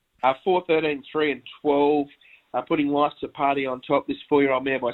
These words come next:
Star Turn, prepared at Mudgee by Mark Jones. Jake Bracey Holmes takes the ride. Uh, it's only had the one trial. It was all the way back in, uh, July, um, over the nine hundred metres, and she didn't look like she handled Wellington all that well in the trial, but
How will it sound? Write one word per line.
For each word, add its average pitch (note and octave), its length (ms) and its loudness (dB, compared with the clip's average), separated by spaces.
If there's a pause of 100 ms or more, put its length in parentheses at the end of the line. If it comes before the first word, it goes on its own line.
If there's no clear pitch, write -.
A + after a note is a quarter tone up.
Star B2+ 280 4
Turn, C3 280 0 (300)
prepared D#3 320 4
at C3 100 -2
Mudgee C3+ 320 0
by B2+ 100 0
Mark C3 360 0
Jones. C3 500 0
Jake C#3+ 240 0
Bracey B2+ 300 -4
Holmes B2+ 320 -2
takes B2 200 0 (120)
the A#2+ 80 -2
ride. B2+ 340 4 (480)
Uh, B2+ 60 6
it's C#3+ 120 2
only F3+ 140 0
had F3 100 0
the D3+ 60 0
one D3 340 0
trial. D3+ 320 4
It B2+ 60 -6
was C#3 140 -8
all D#3 160 0
the D3+ 80 -4
way C3+ 160 0
back C#3 380 0
in, B2+ 300 -4
uh, B2 120 -4 (100)
July, C3 800 2 (480)
um, A#2 320 -6
over B2+ 240 0
the B2+ 80 -4
nine C3+ 320 2
hundred C3 420 -6
metres, C3 480 0
and B2+ 240 -2 (160)
she D3+ 80 -2
didn't F#3+ 200 -2
look E3 140 2
like C#3+ 160 0 (100)
she A#2+ 100 -4
handled B2+ 420 0 (360)
Wellington C3+ 420 2
all B2+ 140 4
that A#2+ 200 0
well B2+ 180 2
in C3+ 160 2
the C3+ 80 2
trial, B2 460 2
but B2+ 140 -4